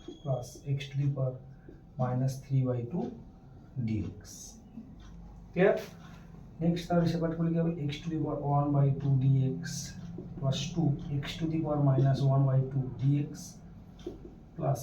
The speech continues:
x to the power minus three by two D X। Normally তাহলে x to the power n এর ফর্মুলা চলে আসছে। x to the power n মানে কি জানি আমরা? x to the power n plus one by n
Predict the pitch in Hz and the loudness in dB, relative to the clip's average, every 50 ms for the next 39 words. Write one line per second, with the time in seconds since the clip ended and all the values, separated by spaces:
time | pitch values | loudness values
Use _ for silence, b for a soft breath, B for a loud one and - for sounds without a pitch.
0 | - - 147 143 - - - - - 185 175 180 170 - 180 175 165 160 151 147 | -6 -8 -8 -8 -6 -6 -8 -6 0 2 2 2 2 2 2 2 2 2 0 -2
1 | 151 151 151 135 - - - - - 139 143 151 143 143 139 139 139 - - 175 | -2 -2 -4 -4 -6 -8 -12 -8 -6 -4 0 2 4 4 6 6 4 4 4 4
2 | 165 147 143 - - - - - - - - - - 123 113 107 107 101 98 95 | 4 4 4 0 -4 -10 -12 -12 -12 -12 -12 -8 -6 -6 -4 -4 -4 -4 -4 -6
3 | - - - - - - - - - B B B B B B B B B B B | -8 -12 -16 -18 -18 -20 -20 -20 -20 B B B B B B B B B B B
4 | - - - - - - - - - - - - - - - - - - - - | -20 -20 -14 -14 -14 -12 -12 -16 -18 -18 -20 -20 -20 -20 -20 -20 -20 -20 -20 -20
5 | - - - - - - - - - - - 175 175 185 185 185 185 190 190 190 | -20 -20 -20 -18 -18 -18 -20 -20 -20 -10 4 6 8 8 8 8 6 6 6 6
6 | 190 180 170 - - - 180 190 185 185 180 170 170 175 185 175 - - 170 175 | 4 4 4 2 2 8 10 12 12 12 12 12 10 10 8 8 8 8 8 8
7 | 175 175 170 170 170 170 170 - - - - - - 180 175 170 170 165 170 170 | 10 8 6 8 8 6 6 6 2 0 0 0 2 4 4 6 6 6 6 8
8 | 175 175 170 165 175 170 170 170 170 175 180 180 - - 147 135 - - - 165 | 8 8 8 6 6 8 8 8 8 6 4 2 -2 -6 -8 -8 -8 -6 -4 -2
9 | 165 160 165 160 160 156 - - 180 180 175 170 165 175 170 - 160 156 160 160 | 0 0 0 0 0 -2 0 2 6 6 6 6 6 4 2 2 2 0 -2 0
10 | 160 160 170 185 - - - - - - - - - - - - - - - - | 0 0 0 0 0 -2 -8 -12 -16 -18 -20 -20 -20 -20 -14 -14 -14 -14 -14 -18
11 | - - - - - - - - - - - - - - - - - - - - | -20 -20 -20 -20 -20 -20 -20 -20 -20 -20 -20 -20 -20 -20 -20 -20 -20 -20 -20 -20
12 | - - - 160 165 165 170 | -20 -18 -10 -2 2 4 4